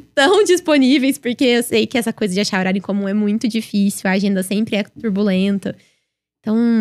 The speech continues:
é, muito obrigada mesmo pras pessoas do Catarse, que acho que,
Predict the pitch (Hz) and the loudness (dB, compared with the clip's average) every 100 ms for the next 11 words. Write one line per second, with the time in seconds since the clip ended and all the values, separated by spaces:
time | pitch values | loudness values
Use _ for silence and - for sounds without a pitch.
0 | 202 - 202 196 180 170 _ - 196 247 | 0 -2 -2 0 0 -4 _ -8 -2 0
1 | 359 330 277 202 196 226 185 170 175 196 | 0 -2 0 0 2 2 2 0 -4 -6
2 | - 202 196 190 196 - 202 190 180 208 | -8 -8 -4 -4 -4 -6 -10 -6 -6 -8
3 | - - 208 208 - - 214 208 202 | -10 -4 -2 -2 -4 -4 0 0 -2